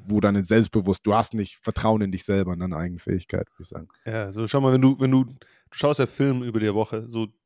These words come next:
Speaker 2: die krassesten Spieler, sagen wir Aaron Donald, ja.
Speaker 1: Mhm.
Speaker 2: Du wirst in diesem Tape sehen, wie Aaron Donald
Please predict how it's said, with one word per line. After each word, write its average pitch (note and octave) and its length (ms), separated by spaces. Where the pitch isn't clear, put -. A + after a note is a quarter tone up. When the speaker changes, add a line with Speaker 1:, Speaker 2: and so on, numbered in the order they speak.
Speaker 2:
die C3 360
krassesten D3+ 500
Spieler, A2+ 320
sagen B2+ 220
wir B2+ 180
Aaron B2+ 240
Donald, A2+ 380
ja. A2 240
Speaker 1:
Mhm. F#2+ 340
Speaker 2:
Du A2+ 300
wirst D3+ 260
in C#3+ 100
diesem C3 220
Tape C#3 320
sehen, B2+ 320
wie B2 160
Aaron B2+ 240
Donald B2+ 380